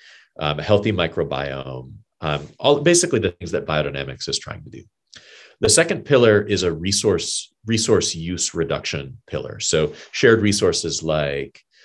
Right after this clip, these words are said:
non-renewable energy or, or water. Um, in regenerative organics, you have to be reducing your use of those shared resources. So at Tablas Creek, we're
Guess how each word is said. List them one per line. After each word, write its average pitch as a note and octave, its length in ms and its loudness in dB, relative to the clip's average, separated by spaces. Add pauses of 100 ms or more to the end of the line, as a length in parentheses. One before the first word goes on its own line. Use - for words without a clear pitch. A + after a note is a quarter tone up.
(140)
non-renewable F2 640 0
energy C2+ 640 -12
or, C#2+ 460 -2
or D2 260 -4
water. D#2 460 0 (920)
Um, E2 420 0 (280)
in G#2 180 0
regenerative F#2 420 2
organics, F2 380 0
you D#2+ 80 -6
have D#2+ 200 -2
to F2+ 80 -8
be D#2+ 160 -2
reducing D#2+ 560 -2
your D#2+ 140 -4
use D2 340 -6
of C#2 160 -4
those C#2 180 -6
shared C#2+ 280 -4
resources. - 520 -4
So D#2 100 0
at D2 100 -4
Tablas D#2 300 -2
Creek, D#2 280 -6
we're C#2+ 280 -4